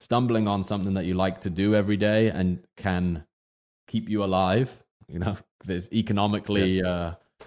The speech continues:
Speaker 1: feasible. Again, your point about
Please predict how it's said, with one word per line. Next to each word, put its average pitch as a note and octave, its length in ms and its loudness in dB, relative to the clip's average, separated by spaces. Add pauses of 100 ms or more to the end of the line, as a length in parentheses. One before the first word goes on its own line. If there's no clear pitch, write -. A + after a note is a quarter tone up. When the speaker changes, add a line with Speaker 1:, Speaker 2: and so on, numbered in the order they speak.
(160)
Speaker 1:
feasible. A#2 800 2 (540)
Again, F#2 520 2
your F#2+ 140 0
point G2+ 300 -2
about F#2 540 0